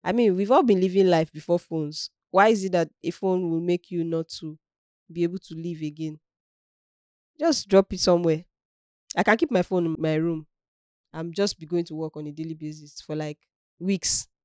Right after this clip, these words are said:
Then when I'm satisfied, I can pick it back up. And I'm not even going to apologize. "Oh, sorry, I was not online." I'm not, I don't, I don't do all of that. Except maybe I was actually online. Then I was seeing calls or text messages and I couldn't respond, maybe because I was ill or something.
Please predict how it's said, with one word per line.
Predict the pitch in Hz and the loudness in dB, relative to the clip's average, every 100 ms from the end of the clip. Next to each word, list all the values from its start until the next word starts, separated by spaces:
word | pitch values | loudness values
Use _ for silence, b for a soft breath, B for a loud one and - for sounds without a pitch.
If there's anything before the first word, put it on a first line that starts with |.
| _ - | _ 0
Then | 190 | 4
when | 247 | 4
I'm | 208 | 4
satisfied, | - 165 170 - 175 165 | 2 -4 -6 -4 -2 -2
I | 160 | -4
can | 165 160 | -10 -12
pick | 185 - | -12 -16
it | 160 | -12
back | 151 - - | -14 -12 -18
up. | - _ _ _ _ _ _ _ - | -20 _ _ _ _ _ _ _ 0
And | 190 | 4
I'm | 226 | 8
not | 285 | 8
even | 226 | 8
going | 208 202 | 6 6
to | 180 | 4
apologize. | 165 170 170 180 180 | 2 0 2 2 2
"Oh, | 196 | 2
sorry, | - 196 190 190 | 4 6 6 6
I | |
was | 165 175 | 4 2
not | 180 175 | 2 2
online." | 165 170 170 175 180 165 165 156 156 - | 2 0 -2 -4 -6 -6 -8 -8 -10 -6
I'm | 226 | -2
not, | 262 185 | 0 0
I | 202 | 0
don't, | 190 170 | -2 -4
I | 170 | -6
don't | 175 | -6
do | 170 | -8
all | 160 | -8
of | 156 | -10
that. | 156 151 _ _ _ _ _ _ _ | -14 -16 _ _ _ _ _ _ _
Except | 175 180 226 220 | 0 4 4 6
maybe | 202 185 180 185 170 | 4 4 2 -4 -2
I | - 160 | 0 0
was | 165 | 0
actually | 170 185 202 190 | -2 -4 -4 -4
online. | 170 160 160 160 160 _ _ _ _ _ | -4 -6 -8 -8 -12 _ _ _ _ _
Then | 180 175 175 180 _ - | 2 2 2 -8 _ -2
I | 160 | 2
was | 170 165 | 2 0
seeing | - - 208 208 | -4 0 0 0
calls | - 196 175 175 165 | 0 2 2 2 -2
or | 156 | -10
text | - 185 - | -4 -4 -2
messages | 180 165 160 165 160 | -6 -6 -10 -8 -6
and | 165 156 | -6 -8
I | |
couldn't | - 190 180 | -8 -4 -4
respond, | 160 - 170 165 | -4 -8 -6 -4
maybe | 170 165 | -4 -8
because | 156 - 160 | -12 -10 -8
I | 147 | -10
was | 151 170 | -12 -8
ill | 165 | -6
or | 156 | -6
something. | - 156 - | -10 -14 -14